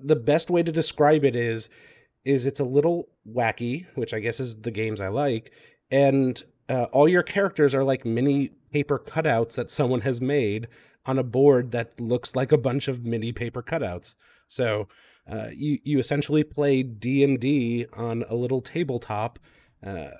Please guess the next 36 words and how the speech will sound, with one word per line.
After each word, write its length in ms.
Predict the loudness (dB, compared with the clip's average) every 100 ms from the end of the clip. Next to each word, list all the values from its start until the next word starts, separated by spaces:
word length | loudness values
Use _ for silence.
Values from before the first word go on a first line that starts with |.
| _
a-, 240 | -4 -2
and 480 | 0 0 0 -2 -4 -10
fight 420 | -10 -4 -2 -2
with 240 | -2 -4 -4 _
these 440 | -6 -4 -4 -8 -12
weird 500 | -14 -6 0 0 -2
paper 560 | -6 -10 -4 0 0 -4 _ _ _ _ _
people. 500 | -8 -2 0 0 -4 -16 _ -10
Uh, 120 | -8 -4
and, 160 | -4 -4
and 140 | -8 -2
even 400 | 4 6 8 6
the, 360 | 8 8 8 2 -8
when 220 | 0 4
you're 120 | 6 4
doing 300 | 6 6 6
the 80 |
narration 800 | 6 4 4 2 2 -2 -4 -6 2
or, 280 | 4 6
or 160 | 4 0
getting 300 | 0 2 2
the 40 | 2
storyline, 640 | 2 4 6 4 4 0
they 120 | -2
hold 300 | -2 0 0
up 160 | 0 0
little 220 | 0 2
paper 320 | 2 0 0
cutouts 400 | -4 -2 0 0
on 140 | -4
popsicle 480 | -2 -2 -2 -4 -4
sticks 320 | -4 -4 -4
and 120 | -6 -6
kinda 220 | -4 -4
wave 320 | -2 -2 0
them 340 | 0 0 -2